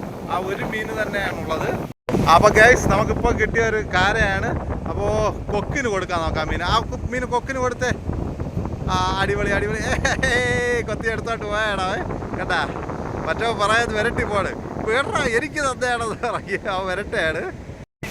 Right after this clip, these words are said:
പുഴുക്കരയിലെ മീൻപിടുത്തം തുടരുകയാണ്. വളരെ മനോഹരമായിട്ട് വല എറിഞ്ഞിട്ടുണ്ട്. ഒഴുക്ക് വല കൊണ്ടുപോയിട്ടുണ്ട്. അപ്പൊ അങ്ങോട്ട് പോവുകയാണ്. മീൻ എന്തെങ്കിലുമൊക്കെ ഉണ്ടോ എന്ന് നോക്കാം.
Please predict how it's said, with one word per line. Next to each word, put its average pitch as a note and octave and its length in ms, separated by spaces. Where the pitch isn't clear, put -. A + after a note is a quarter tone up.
പുഴുക്കരയിലെ G3+ 680
മീൻപിടുത്തം F#3+ 800
തുടരുകയാണ്. F3+ 960
വളരെ A3+ 600
മനോഹരമായിട്ട് F#3+ 920
വല D#3+ 180
എറിഞ്ഞിട്ടുണ്ട്. F3+ 600
ഒഴുക്ക് F3+ 420
വല E3 140
കൊണ്ടുപോയിട്ടുണ്ട്. F3+ 840
അപ്പൊ - 220
അങ്ങോട്ട് F3 320
പോവുകയാണ്. F3 560
മീൻ D3+ 220
എന്തെങ്കിലുമൊക്കെ F3 460
ഉണ്ടോ F3 200
എന്ന് E3+ 140
നോക്കാം. E3+ 320